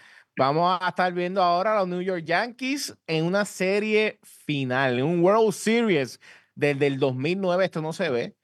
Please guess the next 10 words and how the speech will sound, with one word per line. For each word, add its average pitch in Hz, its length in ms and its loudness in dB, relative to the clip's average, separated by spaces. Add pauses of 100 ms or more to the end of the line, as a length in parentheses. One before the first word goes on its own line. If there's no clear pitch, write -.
(360)
Así 143 380 -2
que 156 640 2
cuéntanos, 170 800 0
¿cuáles 156 280 0
son 185 580 -4
tu, 170 240 0
tus 165 180 0
emociones? 160 920 0
¿Qué, 147 160 -4
cuál, 143 260 0